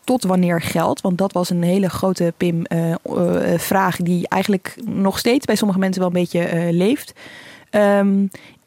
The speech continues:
was er ook heel veel onduidelijkheid over wat die maatregelen precies inhielden. Ik lees even voor van de website, eh,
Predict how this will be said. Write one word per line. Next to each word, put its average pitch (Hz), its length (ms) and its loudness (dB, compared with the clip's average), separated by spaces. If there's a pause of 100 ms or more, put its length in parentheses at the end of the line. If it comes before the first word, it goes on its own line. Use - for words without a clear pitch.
was 226 260 0
er - 60 2
ook 269 180 0
heel 269 160 2
veel - 100 -4
onduidelijkheid 226 520 0
over 208 180 0
wat 226 200 0
die 247 200 2
maatregelen 220 580 0 (220)
precies 262 520 -2 (100)
inhielden. 175 600 0 (640)
Ik 208 100 0
lees 233 180 2
even 269 260 0
voor 233 220 -2
van 226 100 -2
de 208 80 2
website, 196 560 0 (160)
eh, 190 520 2